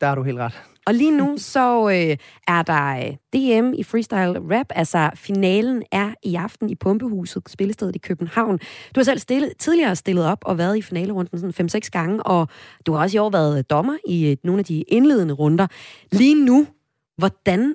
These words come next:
Speaker 2: har de finalisterne det? Sådan, hvordan varmer de op lige nu?
Speaker 1: De, de er, de er nervøse, og de har, de har sommerfugle, øh, i maven. Det er sådan, hvad skal man sige, for hiphopperne er det sådan årets juleaften. Øh, man kan sige, i forhold til for tyve år siden, hvor folk nok varmede mest op med en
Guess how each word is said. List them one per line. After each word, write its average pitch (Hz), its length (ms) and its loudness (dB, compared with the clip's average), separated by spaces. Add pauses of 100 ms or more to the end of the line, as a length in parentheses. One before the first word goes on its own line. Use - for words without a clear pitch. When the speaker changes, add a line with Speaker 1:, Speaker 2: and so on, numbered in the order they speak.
(140)
Speaker 2:
har - 440 -2 (160)
de 202 120 0
finalisterne 185 840 -2
det? 147 180 -4
Sådan, 214 200 -2
hvordan 170 280 2
varmer 196 220 -2
de 220 140 -8
op 208 160 -4
lige 277 120 -4
nu? 240 120 -6 (360)
Speaker 1:
De, - 140 -12 (100)
de 202 200 4
er, 131 340 4 (180)
de 175 120 2
er 165 40 4
nervøse, 143 460 0
og 117 120 -6
de 151 100 0
har, 139 240 2
de 147 140 -4
har 139 80 0
sommerfugle, 131 580 -2
øh, 117 220 -4
i 117 100 -8
maven. 127 320 0
Det 135 120 2
er 151 100 4
sådan, 151 360 0
hvad 131 120 -6
skal - 160 -12
man 135 100 -6
sige, 143 320 -6 (760)
for 147 80 0
hiphopperne 135 560 2
er 123 60 2
det 123 140 -2
sådan 139 180 0
årets 131 380 0
juleaften. 123 640 -2 (180)
Øh, 123 480 -2
man 131 120 -4
kan 131 100 -6
sige, 151 160 -6
i - 20 -2
forhold 165 280 2
til 139 140 -8
for 131 100 -12
tyve 190 260 0
år 160 80 4
siden, 151 440 -2
hvor 127 440 0
folk 143 340 0
nok 135 200 0
varmede 127 260 0
mest 139 240 -2
op 139 160 0
med 123 200 -2
en 127 120 -4